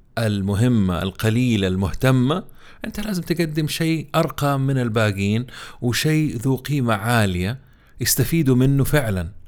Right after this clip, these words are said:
عشان لما تطلب إنهم يدفعوا لك للشيء اللي أنت بتقدمه،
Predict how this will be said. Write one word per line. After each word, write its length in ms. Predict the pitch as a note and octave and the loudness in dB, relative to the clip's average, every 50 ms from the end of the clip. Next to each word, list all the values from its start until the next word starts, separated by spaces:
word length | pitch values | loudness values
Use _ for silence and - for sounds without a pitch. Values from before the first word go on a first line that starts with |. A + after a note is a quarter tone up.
| - - | -16 -12
عشان 240 | A2 - - A#2 G#2+ | -10 -4 -2 -2 0
لما 300 | G2 F#2 F#2 F2+ F2+ E2+ - | 0 0 -2 -2 -4 -6 0
تطلب 440 | - G3+ - - - G#2 G2 F2 - - - - - - - - - - - - - - | 2 2 2 2 -4 -6 -6 -6 -6 -8 -14 -18 -18 -18 -18 -18 -18 -16 -16 -10 -4 0
إنهم 380 | B2 A#2+ A#2 G#2+ G2+ G#2+ G2+ | 2 2 2 2 2 2 2
يدفعوا 540 | G2+ F#2 - - - G#2+ - D3 F#3 F#3+ D3+ | 0 0 0 -2 -2 0 2 2 4 4 4
لك 260 | G#2+ F#2+ E2+ - - | 4 4 0 -2 -4
للشيء 360 | G2+ G2 - - - C3+ C3 A#2+ | -6 -4 -4 -2 0 0 0 2
اللي 120 | A2 A#2+ | 2 0
أنت 140 | A#2+ A2 A#2 | 0 0 -2
بتقدمه، 720 | F#2 F#2+ - - A#2 C3 B2+ A#2+ C3+ C3+ C#3+ D#3 E3+ | -2 -2 -2 0 -2 -2 0 0 -2 -2 -2 -2 -4